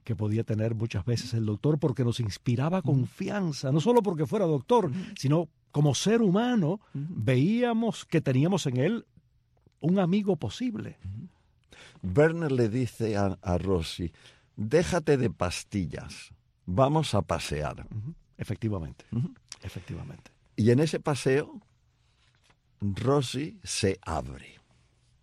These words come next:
Speaker 1: Ujú.
Speaker 2: Dice: "¿Y qué es lo que te duele?". "El alma".
Speaker 1: Ujú.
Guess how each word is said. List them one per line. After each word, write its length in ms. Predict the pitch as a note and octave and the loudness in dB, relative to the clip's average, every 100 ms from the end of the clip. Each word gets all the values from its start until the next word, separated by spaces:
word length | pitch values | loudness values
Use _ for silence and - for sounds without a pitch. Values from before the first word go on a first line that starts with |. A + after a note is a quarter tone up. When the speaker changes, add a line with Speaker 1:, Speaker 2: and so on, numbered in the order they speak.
| _ | _
Speaker 1:
Ujú. 460 | - F#2+ F#2+ F2 D3 _ _ _ _ _ _ _ _ _ _ _ _ _ - | -6 -4 -4 -6 -10 _ _ _ _ _ _ _ _ _ _ _ _ _ -2
Speaker 2:
Dice: 260 | A2 G#2 | 0 2
"¿Y 40 | G2 | 0
qué 160 | - | 4
es 80 | D#3 | 4
lo 140 | C#3 G#2 | 4 -2
que 120 | D2 | -6
te 140 | - | -8
duele?". 340 | D2+ C2+ D2+ - - _ _ _ _ _ | -10 -12 -18 -20 -20 _ _ _ _ _
"El 220 | F#2 D2 | -8 -6
alma". 500 | B1+ A1 A1 A#1 E2+ - _ - | -8 -12 -16 -16 -18 -20 _ -14
Speaker 1:
Ujú. 440 | F2 D#2+ D2+ D#3 | -10 -10 -12 -16